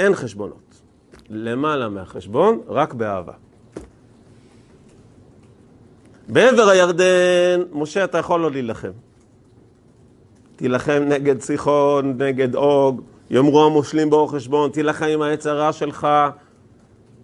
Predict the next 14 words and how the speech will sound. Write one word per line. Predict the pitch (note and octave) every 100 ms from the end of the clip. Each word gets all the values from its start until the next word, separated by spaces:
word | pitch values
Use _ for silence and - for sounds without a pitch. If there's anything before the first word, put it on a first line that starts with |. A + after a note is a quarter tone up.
| - _ _ -
הקפדות. | A2+ - D#3 D#3+ F#3+ F#3 E3 - - _ -
רגע, | A#2+ A2
רגע, | G#2+ G2+
רגע | F#2+ F2+ F2
אחד. | - - _ _ _ _ _ -
עברת | G2+ C3 D3
את | C3 A#2+
הירדן? | A2+ A2 C3 A3+ A#3+ _ - - _ _ - - - - _ -
ארץ | B2 D3 -
ישראל? | A2 G2+ - - - - _ -
רגע, | A2 G#2
מה | F2+ A2+
עם | C3+
הדעת? | C3 A2+ C3+ D3 -